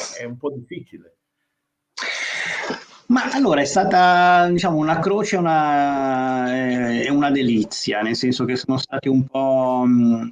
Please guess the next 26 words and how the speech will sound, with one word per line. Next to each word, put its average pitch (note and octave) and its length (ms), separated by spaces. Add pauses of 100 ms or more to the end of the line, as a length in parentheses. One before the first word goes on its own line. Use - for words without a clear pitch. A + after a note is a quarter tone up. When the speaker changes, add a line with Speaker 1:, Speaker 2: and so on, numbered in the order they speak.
(120)
Speaker 2:
anche, D#3 520
a C3 100
dir D3 140
la D#3 80
verità, D#3+ 320
il F#3 120
punto C#3+ 280
di C3+ 160
partenza E3 460
che C#3 120
mi B2+ 120
ha B2 80
consentito B2+ 800
un B2+ 140
pi-, C3 140
un C3 180
posizionamento C#3+ 680
professionale D3+ 720
molto, A#2 1400
all'inizio D#3+ 460 (100)
particolarmente D3+ 800
anomalo D#3 680
e D#3+ 180
poi C#3+ 220
in D3+ 100
realtà C3 480